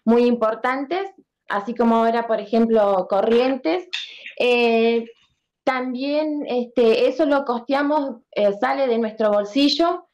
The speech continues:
porque no, no recibimos ayuda de, de ninguna institución,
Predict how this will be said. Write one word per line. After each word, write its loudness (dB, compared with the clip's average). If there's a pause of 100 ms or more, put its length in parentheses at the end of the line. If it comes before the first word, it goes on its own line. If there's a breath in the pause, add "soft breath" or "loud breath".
(340)
porque 0
no, 2
no 2
recibimos 2
ayuda 0 (220 soft breath)
de, 0 (320)
de 0
ninguna -2
institución, -2